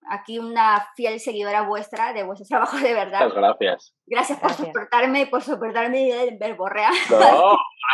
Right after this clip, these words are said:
Speaker 2: gracias a ti por, por, por
Speaker 3: Gracias, joder, que estás siempre ahí al pie del
Speaker 2: Claro.
Speaker 3: cañón, interesada
Speaker 2: Es
Speaker 3: en la
Speaker 2: verdad.
Speaker 3: serie, no sé.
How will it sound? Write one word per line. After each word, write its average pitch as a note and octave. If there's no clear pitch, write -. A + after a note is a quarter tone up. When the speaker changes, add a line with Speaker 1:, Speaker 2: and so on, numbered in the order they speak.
Speaker 2:
gracias D#3
a F3
ti A3+
por, F#3
por, D3
por C3+
Speaker 3:
Gracias, F#3+
joder, F3
que F3+
estás F3+
siempre F#3
ahí F#3+
al E3
pie F3
del E3+
Speaker 2:
Claro. F#3
Speaker 3:
cañón, G3+
interesada F3
Speaker 2:
Es E3+
Speaker 3:
en E3+
la E3
Speaker 2:
verdad. E3
Speaker 3:
serie, F3
no E3
sé. E3+